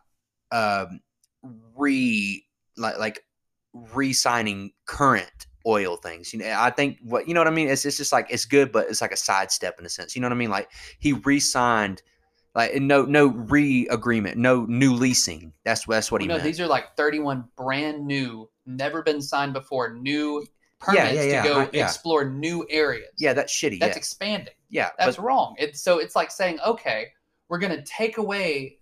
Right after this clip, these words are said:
Speaker 2: the
Speaker 1: Current
Speaker 2: Keystone
Speaker 1: one,
Speaker 2: Pipeline,
Speaker 1: yeah.
Speaker 2: but we're gonna just add," it's like subtraction, addition somewhere else.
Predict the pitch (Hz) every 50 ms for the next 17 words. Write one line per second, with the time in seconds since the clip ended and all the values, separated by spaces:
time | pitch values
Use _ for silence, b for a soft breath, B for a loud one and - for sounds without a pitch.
0 | - 147 156 147 143 139 135 131 135 - - - - 156 139 127 180 165 147 101
1 | 165 170 180 180 180 151 131 123 117 113 113 101 90 85 - _ _ _ 165 165
2 | 160 165 165 160 175 170 160 160 160 147 143 - _ _ _ _ _ _ - 185
3 | 208 196 165 131 120 117 110 123 - _ - 160 - 175 151 143 143 - - 170
4 | 151 139 - - 202 208 202 202 - 196 185 185 - 160 156 147 156 151 143 -
5 | 151 139 139 147 139 135 127 123 117 104 - - _ - -